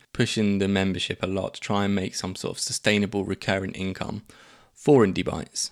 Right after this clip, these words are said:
And as I said, there's some great episodes coming. Justin Jackson is the one that I'm probably most excited for. And another really interesting thing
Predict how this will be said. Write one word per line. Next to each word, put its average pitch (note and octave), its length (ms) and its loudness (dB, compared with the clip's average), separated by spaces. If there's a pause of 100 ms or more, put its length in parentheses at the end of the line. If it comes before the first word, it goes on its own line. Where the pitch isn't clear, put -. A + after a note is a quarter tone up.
And G#2+ 100 -2
as G2 160 0
I G2 140 -4
said, F2 80 -8
there's - 180 -8
some G2 100 -4
great F#2+ 220 0
episodes - 360 -4
coming. G#2 340 -4 (600)
Justin G2+ 340 -2
Jackson F#2 420 -2
is F#2 120 -4
the - 100 0
one F#2+ 300 0
that - 220 -6 (220)
I'm G#2 80 -4
probably A2 240 0
most F#2+ 260 -2
excited - 380 -8
for. - 260 -8 (260)
And B2+ 60 4
another D3 640 6
really B2 520 6
interesting A2 800 -2
thing - 420 -8